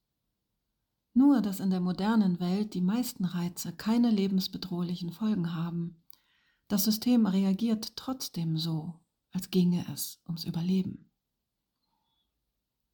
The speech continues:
Wenn wir diesen Mechanismus verstehen, wird klar, warum die meisten inneren Übungen nicht tief genug greifen. Sie setzen auf der Ebene an, auf der wir bereits reagieren.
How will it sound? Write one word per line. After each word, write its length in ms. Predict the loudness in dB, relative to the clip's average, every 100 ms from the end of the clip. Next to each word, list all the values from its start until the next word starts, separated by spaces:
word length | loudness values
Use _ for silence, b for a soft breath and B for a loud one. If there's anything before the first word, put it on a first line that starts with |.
| _ _ _ _ _ b b b b
Wenn 140 | 4 4
wir 120 | 4
diesen 240 | 4 4
Mechanismus 580 | 4 4 2 0 0 -2
verstehen, 680 | -2 -4 2 2 2 -2 -4
wird 280 | 0 0 0
klar, 540 | -4 0 0 0 -4 -12 -2
warum 360 | 0 4 4
die 100 | 4
meisten 480 | 2 2 0 0 4
inneren 420 | 6 6 4 -2
Übungen 520 | 0 0 0 -4 -2
nicht 260 | -2 -2 -6
tief 320 | -6 -6 -4
genug 300 | -2 -2 -2
greifen. 640 | -6 -4 -4 -6 -12 -14 -16 _ _ B B B B B
Sie 160 | 2 4
setzen 380 | 4 0 0 0
auf 160 | 2
der 220 | 2 2
Ebene 440 | 4 4 4 2 0
an, 420 | 2 2 2 -6 _ _
auf 180 | -6 -2
der 220 | -2 0
wir 120 | 0
bereits 500 | 0 -2 -2 -4 -4
reagieren. 800 | -2 -2 -2 0 2 0 -4 -12